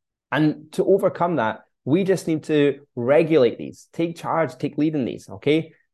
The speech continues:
Take a wee moment and just go and focus in on actually you as a person. What do you need? This is why in your check-ins, we've got, how's your physical energy? How's your emotional energy, your stress levels? How's your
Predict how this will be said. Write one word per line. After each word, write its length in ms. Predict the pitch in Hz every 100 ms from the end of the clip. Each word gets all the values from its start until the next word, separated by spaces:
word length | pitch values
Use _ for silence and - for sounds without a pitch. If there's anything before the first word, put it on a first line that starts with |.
| _ -
Take 200 | 196 202
a 20 |
wee 120 | 190
moment 300 | 139 131 139
and 100 | 127
just 160 | 147 -
go 100 | 151
and 140 | 131
focus 280 | 165 165 -
in 80 | -
on 240 | 113 127 127
actually 400 | 123 - - 143
you 260 | 117 135 139
as 180 | 117 123
a 40 |
person. 460 | - 127 131 127 104
What 180 | 127 127
do 80 |
you 180 | 127 131
need? 260 | 123 143 - -
This 180 | 131 165
is 120 | -
why 140 | 151
in 100 | 156
your 80 | 131
check-ins, 520 | 131 151 151 110 101
we've 140 | 123 113
got, 300 | 123 110 - - _
how's 200 | 151 170
your 60 | 170
physical 400 | - 147 - 120
energy? 380 | 101 92 57 - _ _
How's 260 | - 120 117
your 300 | 135 135 -
emotional 480 | 117 143 135 131 104
energy, 260 | 95 90
your 140 | 85 95
stress 340 | 147 143 -
levels? 260 | 104 - -
How's 240 | 131 131
your 160 | 151